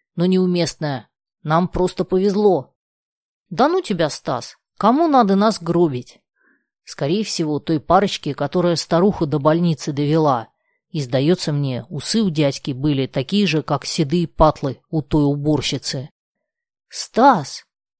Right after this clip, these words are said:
«Что, Стас? Что, Стас? Сама, что ли, не соображаешь? Мы их конкуренты, и при этом мы получили доступ в библиотеку, а они нет.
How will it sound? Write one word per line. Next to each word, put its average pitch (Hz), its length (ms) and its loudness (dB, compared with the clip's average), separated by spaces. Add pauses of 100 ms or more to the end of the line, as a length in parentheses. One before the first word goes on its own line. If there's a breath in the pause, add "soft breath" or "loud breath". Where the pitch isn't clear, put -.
(140)
«Что, - 360 2
Стас? - 640 0
Что, - 280 0
Стас? - 500 2 (300)
Сама, 262 400 4
что - 180 -4
ли, 220 120 2
не 196 100 4
соображаешь? 180 840 0 (220)
Мы 165 220 2
их - 120 -2
конкуренты, 202 800 2 (240)
и 175 120 -2
при 160 220 0
этом 202 280 2
мы 170 220 2
получили 196 480 0
доступ 180 400 0
в 139 120 -10
библиотеку, 175 920 -2
а 160 140 0
они 170 240 2
нет. 190 340 4